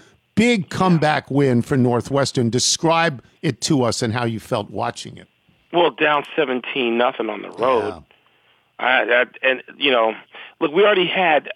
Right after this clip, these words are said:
Speaker 2: I was annoyed with us 'cause they put up a couple of times that in the, in the la-, in the period of time in which Kirk Ferentz, who is the senior coach in the Big Ten.
Speaker 1: In the
Speaker 2: I
Speaker 1: Big
Speaker 2: was
Speaker 1: Ten,
Speaker 2: Kirk
Speaker 1: yeah. Yeah.
Speaker 2: And guess who number two is in the Big Ten in terms of seniority?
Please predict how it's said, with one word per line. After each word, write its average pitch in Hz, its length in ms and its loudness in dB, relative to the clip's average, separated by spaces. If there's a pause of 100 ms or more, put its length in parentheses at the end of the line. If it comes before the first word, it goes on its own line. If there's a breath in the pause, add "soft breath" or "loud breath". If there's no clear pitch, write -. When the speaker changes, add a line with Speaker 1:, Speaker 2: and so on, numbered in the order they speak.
(120)
Speaker 2:
I 202 240 2
was 202 220 2
annoyed 113 560 2
with 117 240 0
us 110 200 2 (280)
'cause 127 200 -4 (480 loud breath)
they 147 120 0
put - 160 0
up 196 100 0
a 139 60 -6
couple 139 260 -2
of 127 80 -8
times 151 340 0
that 117 160 0 (120)
in 127 160 2
the, 120 100 2 (100)
in 123 100 -2
the 120 80 2
la-, 120 360 2
in 131 140 0
the 113 180 2 (140)
period 147 280 0
of 117 120 -12
time 123 320 -2
in 113 100 0
which 110 320 0 (540 loud breath)
Kirk 151 200 0 (140)
Ferentz, 135 340 0
who 135 120 -2
is 113 160 0
the 120 80 0 (320)
senior 196 600 4
coach - 480 0
in 120 140 -2
the 117 60 -2
Big 113 240 -2
Ten. - 260 -10 (240)
Speaker 1:
In 131 80 0
the 147 60 4
Speaker 2:
I - 40 2
Speaker 1:
Big 151 100 4
Speaker 2:
was 147 80 -4
Speaker 1:
Ten, 156 160 0
Speaker 2:
Kirk 120 60 2
Speaker 1:
yeah. - 520 -6 (380 loud breath)
Yeah. 120 200 -2
Speaker 2:
And 147 140 0
guess 180 180 2
who 180 80 -2
number 160 220 2
two - 280 0
is 110 160 0
in 113 100 -4
the 104 60 -4
Big 101 200 -4
Ten 110 180 -2
in 104 60 -4
terms 107 240 -2
of 101 60 -12 (100)
seniority? 98 480 -12